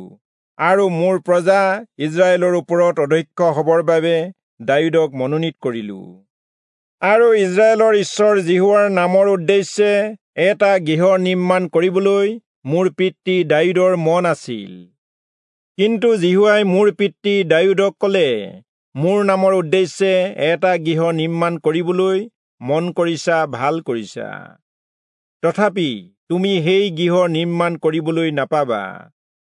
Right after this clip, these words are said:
কিন্তু তোমাৰ ঔৰসত যি পুত্ৰ জন্মিব, তেৱেঁই মোৰ নামৰ উদ্দেশ্যে সেই গৃহ নিৰ্মাণ কৰিব।' এই বাক্য জিহুৱাই কৈছিল আৰু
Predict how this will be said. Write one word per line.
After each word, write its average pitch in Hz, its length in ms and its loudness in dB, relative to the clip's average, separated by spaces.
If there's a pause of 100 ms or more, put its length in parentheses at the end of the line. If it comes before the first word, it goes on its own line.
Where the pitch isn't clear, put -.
(100)
কিন্তু 196 380 0
তোমাৰ 175 380 0
ঔৰসত 175 600 0 (200)
যি 120 280 -6
পুত্ৰ - 380 -10 (120)
জন্মিব, 160 500 -4 (720)
তেৱেঁই 196 420 -2
মোৰ 165 320 -2
নামৰ 165 340 -2
উদ্দেশ্যে 147 640 -4 (600)
সেই 165 200 -2
গৃহ 143 240 -4 (100)
নিৰ্মাণ 143 480 -4
কৰিব।' 120 380 -8 (1080)
এই 202 200 2
বাক্য 208 320 0 (140)
জিহুৱাই 180 420 0
কৈছিল 147 600 -2 (560)
আৰু 185 220 2